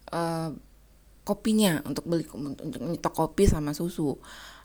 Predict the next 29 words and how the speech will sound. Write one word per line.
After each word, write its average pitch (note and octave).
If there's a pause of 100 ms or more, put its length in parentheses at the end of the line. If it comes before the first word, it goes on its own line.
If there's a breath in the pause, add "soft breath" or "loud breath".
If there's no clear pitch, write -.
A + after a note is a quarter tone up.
(140)
Eh, -
apakah F#3
akan F#3
ditambahkan E3+
dengan F#3
barang D3+
dagangan D3+
lain, D#3+
barang C#3+
staple E3
dan D3+
barang D3
fashion? D3+ (380 loud breath)
Barang E3+
staf-, - (260)
eh, E3
staple, E3
staple E3
itu F3
barang D#3+
kebutuhan D#3+
pokok. - (400 loud breath)
Kalau E3+
barang D#3
fashion D#3+
itu -
barang F3 (320 loud breath)
kebutuhan, F#3 (100)
eh, D3+